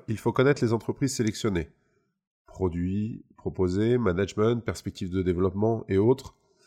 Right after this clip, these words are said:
ainsi que le domaine d'activité, la concurrence et les perspectives long terme.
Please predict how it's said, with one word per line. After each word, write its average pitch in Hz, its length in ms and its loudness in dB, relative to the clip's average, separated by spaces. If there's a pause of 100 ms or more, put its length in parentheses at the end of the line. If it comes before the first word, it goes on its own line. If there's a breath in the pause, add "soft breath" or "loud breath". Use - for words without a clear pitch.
(440)
ainsi 135 260 4
que - 80 -2
le 117 100 4
domaine 151 360 2
d'activité, 123 640 2
la 123 120 2
concurrence 113 580 0
et 107 40 4
les 95 80 4
perspectives 110 500 -6
long 107 160 -2
terme. 73 280 -4